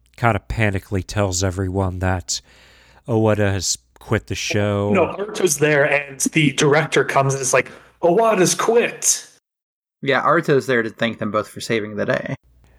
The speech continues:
Speaker 1: The episode ends with Yua reporting to Zaya's C E O about Hiden's show apparently being a failure.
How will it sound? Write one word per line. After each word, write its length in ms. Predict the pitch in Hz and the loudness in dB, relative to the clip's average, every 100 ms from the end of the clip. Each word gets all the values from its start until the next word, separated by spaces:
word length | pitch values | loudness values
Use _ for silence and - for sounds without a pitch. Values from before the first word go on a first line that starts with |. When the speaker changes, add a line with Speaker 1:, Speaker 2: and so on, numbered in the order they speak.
| _ - | _ -2
Speaker 1:
The 200 | 139 156 | 2 2
episode 440 | 175 175 160 139 | 2 0 2 4
ends 380 | 123 123 117 - | 4 2 -2 -2
with 220 | 104 - | -2 0
Yua 440 | 101 104 104 101 | 2 2 4 2
reporting 460 | 92 87 - 101 90 | 0 -4 -2 -2 -2
to 100 | 90 | -4
Zaya's 440 | 85 92 90 90 | -2 0 2 0
C 400 | - - 92 90 | -2 -2 0 0
E 60 | 90 | 2
O 160 | 90 90 | 2 0
about 340 | 87 92 87 | 0 -2 -2
Hiden's 500 | - 107 101 95 90 | -4 0 2 2 0
show 320 | - 107 95 | -2 0 0
apparently 500 | 90 - 101 90 101 | 0 -2 -4 -4 -8
being 280 | 92 95 87 | -4 -4 -6
a 40 | |
failure. 600 | 90 - 104 104 113 117 | -6 -2 -2 0 -2 -4